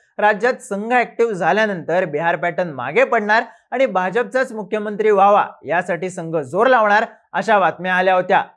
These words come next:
त्यामुळं महायुतीत भाजपचा मुख्यमंत्री पदावर दावा आहे.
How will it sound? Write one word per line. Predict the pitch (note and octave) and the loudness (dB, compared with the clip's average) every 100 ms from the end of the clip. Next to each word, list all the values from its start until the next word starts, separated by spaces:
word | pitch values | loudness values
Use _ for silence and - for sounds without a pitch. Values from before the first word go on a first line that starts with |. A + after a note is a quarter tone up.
| _ | _
त्यामुळं | F#3+ C4 C#4+ G3+ F3+ | -2 -2 0 0 0
महायुतीत | F#3+ D#3+ E3+ A#3+ F#3+ F3+ F#3 D3+ | -2 -4 -2 -2 -4 -6 -8 -6
भाजपचा | D#3 D#3+ G#3+ - E3+ D#3+ | -6 -4 -4 -6 -4 -4
मुख्यमंत्री | F3+ D3+ G#3 G#3+ G#3 G#3+ | -4 -8 -8 -6 -4 -2
पदावर | E3 D3+ D#3 E3+ | -2 -2 -2 -2
दावा | D#3+ E3+ F3 F3 | 0 2 4 2
आहे. | F3 | 0